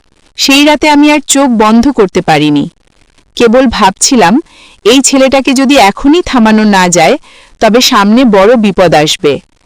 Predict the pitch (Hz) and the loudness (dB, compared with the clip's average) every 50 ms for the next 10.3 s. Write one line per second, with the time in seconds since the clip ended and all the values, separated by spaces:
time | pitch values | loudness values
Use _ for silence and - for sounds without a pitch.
0 | _ _ _ _ _ _ _ _ _ - 262 262 240 294 - 254 226 233 214 254 | _ _ _ _ _ _ _ _ _ -2 0 0 0 0 0 0 0 2 2 2
1 | 254 277 262 254 - 294 233 202 214 214 220 226 233 269 294 - 240 208 202 208 | 2 0 0 0 0 -2 0 2 2 2 2 2 0 0 0 0 0 0 0 0
2 | 196 196 185 175 - - 202 190 190 - - 180 - - 160 147 139 - 135 123 | -2 -2 -4 -4 -2 -2 -2 -2 -2 -2 -4 -4 -2 0 0 0 0 -2 -4 -6
3 | - _ _ _ _ _ _ _ _ _ _ _ _ _ _ - - 196 208 208 | -6 _ _ _ _ _ _ _ _ _ _ _ _ _ _ -2 0 0 2 2
4 | 190 180 - - 233 254 285 233 214 220 196 - 226 226 190 214 214 190 214 202 | 0 0 0 0 0 0 0 0 0 0 0 2 0 2 2 0 0 0 0 0
5 | 208 208 190 - 208 180 185 190 - 175 147 - - - - 180 160 151 143 143 | 0 0 -2 -2 0 0 0 0 0 -2 -4 -2 -4 -6 -4 -2 -2 -2 -2 -4
6 | 147 - _ _ _ _ _ _ _ _ _ _ _ _ _ _ _ _ - - | -6 -10 _ _ _ _ _ _ _ _ _ _ _ _ _ _ _ _ -4 -2
7 | 254 262 233 285 269 247 302 320 320 277 247 220 226 233 - 254 247 247 254 262 | 0 0 2 2 2 2 2 2 2 2 2 0 0 0 0 0 2 2 2 0
8 | 269 - - - - - 233 226 - 247 233 - 285 277 233 214 214 202 202 175 | 0 -2 -2 -4 -2 -2 -2 -2 -2 -2 -2 0 0 0 2 2 2 2 2 0
9 | 175 - - 208 214 220 - 262 226 185 185 - - _ - 196 190 - 180 165 | 0 0 -2 -2 -2 0 0 0 0 0 0 -2 -2 _ -4 -4 -4 -4 -6 -8
10 | - _ - - - | -8 _ -4 -4 -4